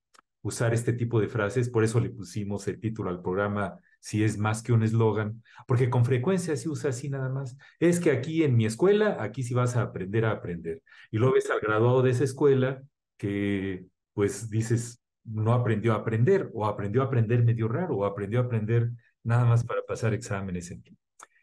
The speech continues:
Y los retos es un ban-, blanco móvil que cambia ahora sí que día con día. Pues, eh, Edith, muchísimas gracias por acompañarnos, ha sido un placer.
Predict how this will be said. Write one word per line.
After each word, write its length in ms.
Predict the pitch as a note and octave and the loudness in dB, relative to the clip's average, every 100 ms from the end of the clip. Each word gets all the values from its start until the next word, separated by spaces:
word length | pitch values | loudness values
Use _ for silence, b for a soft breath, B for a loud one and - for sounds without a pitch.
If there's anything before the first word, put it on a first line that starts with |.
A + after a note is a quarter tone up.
| B | B
Y 80 | G#2 | 0
los 160 | A2+ | 2
retos 640 | A2+ C3 B2 D3 B2+ C3 - _ _ _ - | 4 2 2 2 2 0 -8 _ _ _ -2
es 340 | B2 A#2 - | 4 4 4
un 260 | A#2+ A#2 A2+ | 6 6 6
ban-, 320 | A#2 A2+ - | 4 2 0
blanco 460 | B2+ A2+ A2+ A2+ A#2 | -4 0 0 0 -2
móvil 440 | G#2+ A2 G#2+ G#2+ | -2 -2 -2 -4
que 280 | - F#2 F2+ | -6 -10 -6
cambia 560 | A#2 G#2+ G2+ G#2 G2 - _ | -4 -2 0 0 -2 -8 _
ahora 240 | G#2+ G2+ | -2 -2
sí 160 | F#2+ A#2 | -2 -6
que 140 | - | -6
día 240 | F2 F#2 F2 | -6 -6 -6
con 180 | E2+ D#2 | -10 -16
día. 240 | - - _ _ b b b b | -20 -20 _ _ b b b b
Pues, 340 | C#3 C3 B2 - | 2 4 2 2
eh, 640 | C3 B2+ B2 B2 A#2+ A#2+ A#2+ - | 4 6 6 6 6 6 2 -2
Edith, 420 | C3 B2+ D#3 D3+ - | 0 2 2 -2 -2
muchísimas 480 | A#2+ A#2 C3 B2+ A2+ | 0 0 0 0 2
gracias 240 | B2 A#2+ | 0 0
por 100 | A2 | -2
acompañarnos, 800 | G2+ G#2 F#2 G#2+ A#2 A#2+ C#3 B2 | -2 -4 -4 0 2 2 0 0
ha 60 | A2+ | -2
sido 160 | A#2 | -2
un 80 | G2+ | -6
placer. 360 | G#2 E2+ - | -8 -12 -14